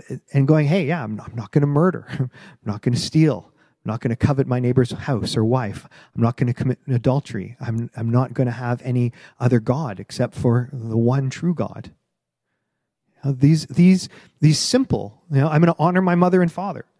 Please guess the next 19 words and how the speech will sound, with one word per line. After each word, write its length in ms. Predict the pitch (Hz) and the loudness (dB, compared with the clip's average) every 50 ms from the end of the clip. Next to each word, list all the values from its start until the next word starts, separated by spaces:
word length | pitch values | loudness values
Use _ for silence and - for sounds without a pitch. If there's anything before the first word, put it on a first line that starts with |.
| _ _ - | _ _ 0
These, 240 | 160 165 156 - - | 2 2 2 0 -2
these 280 | - 156 170 160 - | 0 2 2 2 0
simple 640 | 135 - 214 220 247 - - 226 220 214 220 208 - _ _ _ _ _ _ _ _ _ _ _ _ _ _ _ | 0 0 0 0 2 2 2 2 4 2 0 -2 -6 _ _ _ _ _ _ _ _ _ _ _ _ _ _ _
commands, 720 | - - 170 160 156 151 135 107 107 110 110 - - - - _ _ _ _ _ _ _ _ _ _ _ _ _ _ _ _ _ - | -4 -2 0 0 0 -2 -4 -6 -10 -14 -16 -16 -16 -16 -16 _ _ _ _ _ _ _ _ _ _ _ _ _ _ _ _ _ -8
you 60 | 131 | -6
know, 80 | 139 165 | -4 -2
are 140 | 143 143 | 0 0
part 240 | 139 - - 160 156 | 0 0 0 2 2
of 80 | 165 160 | 2 2
the 80 | 156 | 2
righteousness 640 | 135 131 143 147 147 - - 131 - - 104 104 - | 2 2 0 0 -2 -4 -8 -12 -10 -10 -10 -10 -8
that 100 | 131 117 | -8 -6
we're 100 | 120 110 | -4 -4
meant 160 | 107 107 107 | -4 -4 -6
to 80 | - - | -8 -10
follow. 380 | - - 180 180 123 98 101 | -6 -4 -4 -2 -2 -2 -2
And, 100 | 120 - - | -4 -4 -2
and 100 | 160 160 | 0 2
yet, 200 | 170 190 185 156 | 2 2 2 0